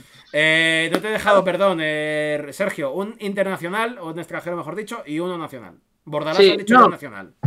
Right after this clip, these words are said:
Speaker 2: Te lo digo, Borda-, y digo porque lo digo, es que al final una cosa, y yo, claro, yo ahora va, tampoco tan, es que, claro, yo en la última argumentación que estabais haciendo, en mogollón de cosas no estaba nada de acuerdo, pero es que el, el tema es que, que, claro, que ahora mismo el Atlético,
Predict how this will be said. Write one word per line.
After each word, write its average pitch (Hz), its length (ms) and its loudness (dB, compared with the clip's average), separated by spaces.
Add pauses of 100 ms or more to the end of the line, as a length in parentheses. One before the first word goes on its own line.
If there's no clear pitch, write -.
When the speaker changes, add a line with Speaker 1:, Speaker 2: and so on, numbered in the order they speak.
(180)
Speaker 2:
Te 180 80 4
lo 185 60 12
digo, 214 160 12
Borda-, 233 260 10
y 185 80 8
digo 208 140 10
porque 214 160 6
lo 180 100 8
digo, 196 160 10
es 151 100 4
que 139 300 2
al 143 140 4
final 143 260 0
una 202 180 6
cosa, 196 280 4
y 143 180 -2
yo, 165 140 2
claro, 170 200 6
yo 156 120 6
ahora 170 160 8
va, 170 100 4
tampoco 147 340 2
tan, 165 200 0 (100)
es 147 140 0
que, 156 80 2
claro, 180 180 8
yo 175 80 6 (100)
en 165 140 4
la 160 140 8
última 190 240 6
argumentación 196 400 4
que 190 80 6
estabais 190 240 4
haciendo, 202 440 2
en 151 120 -4
mogollón 147 340 2
de 160 80 4
cosas 165 260 2
no 143 120 2
estaba 156 200 2
nada 151 320 2
de 135 100 6
acuerdo, 135 380 2
pero 135 140 0
es 143 80 0
que 147 80 0
el, 139 200 2
el 135 180 -2
tema 170 320 4
es 196 360 2
que, 131 400 2
que, 120 140 -6
claro, 147 240 4
que 123 80 -2
ahora 135 140 4
mismo 151 180 0
el 151 60 4
Atlético, 156 580 4